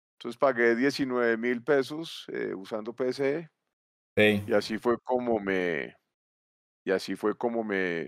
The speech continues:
Speaker 1: me pude ver el partido, pero ya como les digo, ya estaban por empezar a salir los ju-, los jugadores.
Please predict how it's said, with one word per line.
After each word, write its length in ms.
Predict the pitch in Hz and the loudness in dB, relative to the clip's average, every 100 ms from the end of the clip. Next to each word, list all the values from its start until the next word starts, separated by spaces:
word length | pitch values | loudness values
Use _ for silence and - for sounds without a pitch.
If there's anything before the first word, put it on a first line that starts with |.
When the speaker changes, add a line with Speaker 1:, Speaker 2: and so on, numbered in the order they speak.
| - | -6
Speaker 1:
me 180 | 87 | -8
pude 300 | 82 98 107 | -6 0 4
ver 140 | 117 127 | 6 4
el 80 | 139 | 4
partido, 500 | 117 - 156 175 120 | 0 2 4 4 4
pero 160 | 101 | -2
ya 220 | 92 110 | 4 2
como 220 | 113 139 139 | 2 0 2
les 180 | 110 | 2
digo, 300 | 92 113 120 | 0 -2 -2
ya 220 | 131 131 127 | 2 6 4
estaban 680 | 123 135 123 131 131 123 117 | 4 4 6 4 2 -6 -8
por 200 | 117 107 | -6 -6
empezar 400 | 98 104 107 95 | -6 -6 -2 0
a 80 | 117 | 0
salir 260 | 127 98 | -2 -4
los 220 | 101 117 | -8 -10
ju-, 120 | - - | -12 -14
los 120 | 104 | -14
jugadores. 680 | 104 92 95 98 82 - - | -12 -6 -6 -6 -10 -20 -20